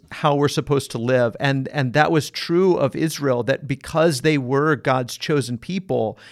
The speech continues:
because, and I love the word you use, conduit. I love that idea of being a conduit for the blessings of God, but also the justice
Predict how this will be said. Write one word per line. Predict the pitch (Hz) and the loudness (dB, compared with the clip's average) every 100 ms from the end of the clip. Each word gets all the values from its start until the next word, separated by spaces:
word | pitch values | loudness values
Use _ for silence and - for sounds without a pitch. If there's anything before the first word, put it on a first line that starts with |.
| - | -12
because, | - 135 160 | -8 -2 0
and | - 151 | 2 4
I | 143 | 4
love | 147 151 | 4 2
the | 156 | 2
word | 143 151 | 4 2
you | 131 | 2
use, | 135 135 131 | 0 0 0
conduit. | - - 135 139 127 120 - - | -2 -4 0 2 2 0 -2 -2
I | |
love | 139 131 143 | 0 4 4
that | 135 156 | 6 6
idea | 147 131 151 | 6 4 2
of | 139 110 | 2 2
being | 147 131 | 2 2
a | |
conduit | 120 - 147 160 156 160 151 - - | -2 -2 0 2 4 4 4 0 -20
for | - - 151 147 143 | -20 -4 4 6 6
the | 120 | 2
blessings | 113 135 147 - 160 143 | 0 0 0 0 -2 -2
of | 151 | -2
God, | - 156 165 | 2 2 4
but | 143 143 | 4 6
also | 160 - 185 | 6 6 2
the | 151 | 2
justice | 131 156 175 - 156 - | 2 2 0 0 0 0